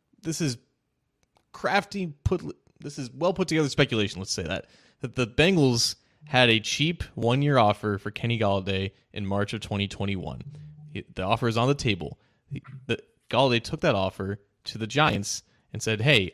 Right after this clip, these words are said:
I have interest here from this team that has a great quarterback in Joe Burrow. I would be kind of interested in, you know, playing here."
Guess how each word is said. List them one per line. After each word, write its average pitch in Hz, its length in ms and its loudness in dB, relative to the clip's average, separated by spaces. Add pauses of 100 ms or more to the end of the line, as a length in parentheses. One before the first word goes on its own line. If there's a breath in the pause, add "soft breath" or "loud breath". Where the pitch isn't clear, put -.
I 101 100 0
have 120 200 2
interest 113 460 -2
here 101 340 -2 (200)
from 110 180 -2
this 107 140 0
team 131 400 -2
that 104 140 -2
has 101 200 -2
a 95 60 -6
great 113 260 0
quarterback 113 460 2
in 110 80 -4
Joe 104 180 0
Burrow. 117 400 6 (240 soft breath)
I 113 80 0
would 104 120 2
be 101 280 -2 (180)
kind 160 240 2
of 139 80 4
interested 123 580 2 (320 soft breath)
in, 104 280 0 (320)
you 151 80 -6
know, 107 100 0
playing 196 360 2
here." 104 280 2